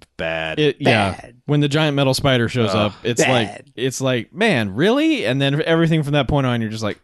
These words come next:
Speaker 2: "Uh."
Speaker 1: I mean, I'm so glad they must have given John Peters his sack of money and said, "Get the fuck away from Superman,"
Speaker 2: <laughs>
Speaker 1: because he's not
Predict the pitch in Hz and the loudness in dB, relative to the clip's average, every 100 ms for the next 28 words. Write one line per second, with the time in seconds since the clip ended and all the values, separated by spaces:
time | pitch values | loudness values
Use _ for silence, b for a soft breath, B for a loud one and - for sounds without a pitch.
0 | _ 98 110 104 90 85 190 190 156 180 | _ -6 -4 -2 -2 0 2 2 2 2
1 | - 196 143 156 156 139 139 139 120 127 | 2 2 2 2 4 2 2 0 0 0
2 | 127 117 120 113 120 120 110 98 - 110 | 0 0 -2 -2 -2 -2 -4 -6 -4 -4
3 | 107 95 104 107 95 - 117 101 - 117 | -4 -6 -4 -4 -4 -6 -6 -8 -4 -2
4 | 107 107 107 - 101 104 110 113 117 120 | -2 -2 -2 -4 -8 -8 -6 -2 -2 -2
5 | 113 113 104 113 117 110 110 | -2 -4 -4 -6 -6 -4 -2